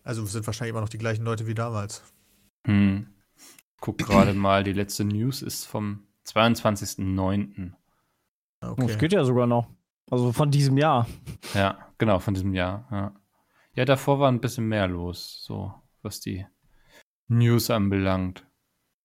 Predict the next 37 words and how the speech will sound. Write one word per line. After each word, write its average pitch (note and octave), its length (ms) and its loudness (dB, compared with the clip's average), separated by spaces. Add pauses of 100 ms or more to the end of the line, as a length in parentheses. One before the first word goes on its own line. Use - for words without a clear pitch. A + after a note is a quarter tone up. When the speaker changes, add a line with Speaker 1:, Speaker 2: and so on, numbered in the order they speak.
(880)
Speaker 2:
Neueste, A#2 320 -10 (140)
neueste A#2 500 -8
Foren-Threads, A#2+ 920 -2
ja, A2 80 4
Speaker 3:
Ja. A2 60 8
Speaker 2:
aber G#2 80 4
das G#2+ 100 0
Forum C#3+ 360 2
wirkt A#2 240 -2
sehr A2 140 0
aktiv C3+ 300 -2
Speaker 3:
Oh F#2+ 100 -6
Gott. - 80 -10
Speaker 2:
wieder. F#2+ 180 -6 (280)
Ja. G2+ 200 -8 (280)
Speaker 1:
Ja, A2 80 0
Speaker 2:
Ja, C#3 80 10
aber D#3 120 6
Speaker 1:
wundert B2 120 4
Speaker 2:
gibt's, A2 300 -2
Speaker 1:
mich A2 80 -2
nicht. G#2+ 220 -6 (200)
Speaker 2:
gibt's - 160 -6
einige E3+ 380 4
Communities A2+ 600 -2
so G#2+ 80 -6
von G2 220 -6
damals G2 440 -2
irgendwie, G2+ 300 -8
wo G#2+ 60 -8
man G#2 180 -4
sich F#2+ 160 -8
so, G2+ 180 -6
äh, G#2+ 280 -6
hier G#2+ 260 -4
Broad A2+ 380 0
War, C3+ 400 4